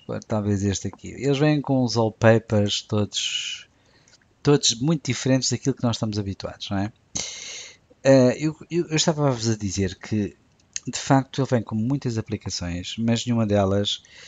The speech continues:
é repetida. Ou seja, ehm, vem com aplicações que fazem, ehm, por exemplo, vem com um criador também de, eh,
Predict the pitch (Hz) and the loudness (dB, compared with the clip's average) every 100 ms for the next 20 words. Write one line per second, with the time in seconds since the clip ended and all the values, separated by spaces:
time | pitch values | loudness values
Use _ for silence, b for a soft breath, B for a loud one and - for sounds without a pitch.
0 | B B - 117 - - - 107 95 98 | B B -6 -2 -2 -6 -4 -2 0 0
1 | 95 110 - 101 98 87 _ _ 110 107 | 0 -2 2 2 0 -4 _ _ 0 2
2 | 104 101 95 92 - _ _ B B B | 2 0 -4 -10 -20 _ _ B B B
3 | B B - - 101 101 113 131 143 139 | B B -20 -20 -20 -16 -2 4 4 4
4 | 135 120 123 117 - 123 - - - 113 | 0 -2 -2 -2 0 0 -2 -4 2 2
5 | 101 104 101 90 101 104 98 95 90 87 | 2 0 -2 -4 -2 0 0 -2 -4 -8
6 | 104 B B _ 120 117 98 120 120 - | -14 B B _ 0 0 0 -2 -2 -2
7 | 107 104 107 107 98 101 95 - 98 92 | -2 -2 -2 0 2 0 0 -4 -4 -2
8 | 92 85 87 87 85 87 92 _ _ _ | -2 -4 -6 -6 -8 -12 -16 _ _ _
9 | _ B B _ - - - - 98 | _ B B _ -16 -12 -10 -8 -10